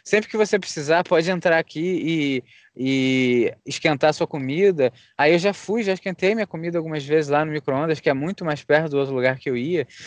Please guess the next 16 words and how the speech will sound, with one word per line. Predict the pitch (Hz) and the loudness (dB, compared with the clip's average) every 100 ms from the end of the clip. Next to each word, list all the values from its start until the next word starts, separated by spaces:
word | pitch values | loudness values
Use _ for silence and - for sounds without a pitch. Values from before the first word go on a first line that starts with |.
| - | -18
sabe? | - 196 160 - - | 0 0 0 -4 -8
São | 190 | -4
coisas | 196 208 185 | 0 0 0
muito | 196 220 | -4 -6
pequenas, | - - - 196 226 143 95 - _ _ | -8 -8 -2 0 0 -2 -8 -18 _ _
mas | 160 185 175 | 0 2 0
em | 196 | -4
nenhum | 196 202 214 | -2 0 0
momento | 262 208 220 233 | 0 2 2 2
eu | 208 | 0
nem | 208 | 0
imaginei | 233 233 220 220 208 208 269 | 0 0 0 -2 2 2 4
essas | 196 151 120 - | 2 0 -4 -6
coisas. | 131 107 90 - _ _ _ _ _ _ _ - | -2 -2 -4 -14 _ _ _ _ _ _ _ -4
Nada | 180 226 247 180 | 2 4 4 2
disso. | 131 127 107 - | -2 -8 -10 -18